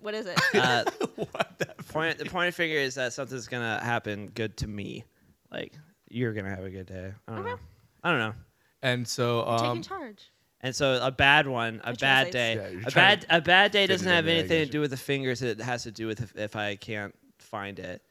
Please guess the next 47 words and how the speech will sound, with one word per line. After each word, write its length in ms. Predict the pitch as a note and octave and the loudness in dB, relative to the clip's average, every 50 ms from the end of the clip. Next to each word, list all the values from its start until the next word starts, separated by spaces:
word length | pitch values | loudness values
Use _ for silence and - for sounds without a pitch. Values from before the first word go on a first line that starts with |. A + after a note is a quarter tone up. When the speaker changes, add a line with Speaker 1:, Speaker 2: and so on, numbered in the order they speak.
| _ _ _ _ | _ _ _ _
Speaker 2:
and 80 | G2 G#2 | -6 -6
I'm 120 | G#2+ G#2 | -6 -4
there. 420 | G#2 A2 G2 G2 F#2+ F#2 F#2 A#2 - | -2 0 0 2 0 0 -2 -6 -6
And 60 | - A#2 | -6 -2
if 80 | B2 | 0
I 80 | C#3+ C#3 | 2 2
have 120 | D3+ C#3+ | 2 0
to 80 | - - | -2 -6
open 160 | A#2 B2 A2+ | -6 -6 -6
my 120 | A#2 G#2+ G2 F#2 F#2 G2 | -8 -8 -8 -8 -8 -8
eyes 140 | G2+ - | -10 -10
to 80 | - A2+ | -12 -14
find 320 | - B2+ B2 C3 C3 C3 | -12 -10 -8 -8 -6 -6
it, 160 | C3 B2+ - - | -6 -8 -8 -10
that's, 180 | G2+ F#2 - | -12 -12 -12
like, 140 | F#2+ F#2 - | -16 -14 -12
the 80 | - F2+ | -12 -12
worst 380 | - - - - - - - | -10 -12 -12 -12 -12 -12 -12
day. 200 | - - - - - _ _ _ _ _ _ _ _ _ _ _ _ _ _ _ - | -12 -12 -12 -14 -16 _ _ _ _ _ _ _ _ _ _ _ _ _ _ _ -12
Speaker 3:
Now, 680 | A#2 A#2+ B2 B2 A#2+ A#2+ A#2 A2+ A2 A2 A2 A#2 - _ - | -6 -4 -2 0 0 0 0 0 0 0 -2 -4 -4 _ -6
um, 560 | - A#2+ A2+ A2+ A#2 A#2 A2+ A2+ G#2+ G#2 - _ _ _ _ _ _ _ _ _ _ _ _ _ _ - | -4 -2 0 0 -2 -2 -4 -6 -8 -10 -14 _ _ _ _ _ _ _ _ _ _ _ _ _ _ -16
Speaker 1:
Wow. 280 | G3+ A#3 A3 A3+ G3+ - _ _ _ _ - | -10 -10 -10 -10 -10 -16 _ _ _ _ -4
Speaker 3:
on 100 | B2+ B2+ | -2 0
a 40 | B2+ | 0
scale 220 | - - F3+ F#3 E3 | 0 0 2 4 6
Speaker 2:
Yeah, 100 | C#3+ B2 | 6 6
Speaker 3:
of 160 | A#2 A2 G#2 | 4 2 0
Speaker 2:
it's 80 | G2+ A2+ | 0 2
pretty, 120 | C3+ E3 | 4 4
Speaker 3:
one, 180 | C#3+ C3+ B2 B2 | 4 4 0 -4
Speaker 2:
it's 120 | - - | -8 -6
pretty 140 | - D#3+ D3+ | -2 -2 0
wild. 240 | C3 C3 A#2+ A2+ - | 0 0 -2 -4 -4
Speaker 3:
one 200 | G2+ C3+ C3+ C3 A#2 | -2 -2 0 0 0
to 80 | G#2+ | -4
ten, 340 | F#2+ - - A#2 A#2+ A2+ G#2 | -6 -6 -6 -4 -4 -4 -4
Speaker 1:
It's 100 | F#2+ F2 C3+ | -4 -2 -2
Speaker 3:
how 60 | B2+ | -2
Speaker 1:
developed. 400 | G2 - E3 - C3 C3 A#2+ A#2 | -2 -4 -4 0 4 4 4 6
Speaker 3:
accurate 580 | A#2+ B2+ A#2+ A#2 - - A2 F#2+ F2+ F2 - _ - | 6 4 4 2 0 -6 -6 -4 -4 -6 -8 _ -10
is 160 | G#2 G2 G2 | -10 -8 -6
that, 240 | G2+ F#2 F2 - - | -6 -6 -6 -8 -10
do 80 | G2 F#2+ F#2+ | -8 -8 -8
you 80 | F2+ | -8
think? 320 | - - F#2 F2+ F2 F#2 A2 | -8 -8 -8 -8 -8 -8 -8
Speaker 2:
Like, 180 | G#2 G#2 - | -8 -10 -10
ten. 340 | - - C3+ B2 G#2+ F2+ | -6 -6 -4 -4 -4 -6